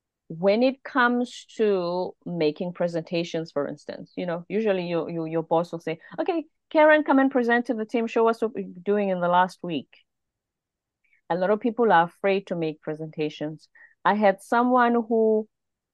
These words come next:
literally, <laughs> when the boss said, "You need to go present to this potential client," they said they wanted to hear our pitch on what we do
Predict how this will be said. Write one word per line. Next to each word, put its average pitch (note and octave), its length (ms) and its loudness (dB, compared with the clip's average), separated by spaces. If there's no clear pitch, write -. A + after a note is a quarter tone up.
literally, A3+ 800 6
<laughs> G3+ 80 -2
when A#3 200 6
the G#3+ 80 6
boss A#3 340 4
said, A#3 220 2
"You G#3+ 80 -4
need A3+ 160 -2
to A3+ 40 -6
go G3+ 180 2
present G3+ 360 0
to G3+ 80 -2
this F#3+ 160 -6
potential G3 420 -2
client," F#3+ 280 -2
they E3+ 100 -2
said F3+ 240 -4
they D#3+ 60 0
wanted F3 320 -4
to F#3 100 -8
hear F3+ 240 -4
our D#3+ 240 -2
pitch - 280 -8
on D#3+ 120 -6
what D#3+ 160 -4
we D3+ 100 -6
do A3+ 380 -2